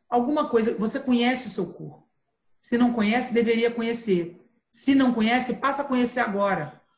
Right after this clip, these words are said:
Todo mês, tá tomando banho, passa sabão,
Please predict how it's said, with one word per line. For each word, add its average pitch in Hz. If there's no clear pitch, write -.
Todo 254
mês, 240
tá 262
tomando 220
banho, 190
passa 254
sabão, 220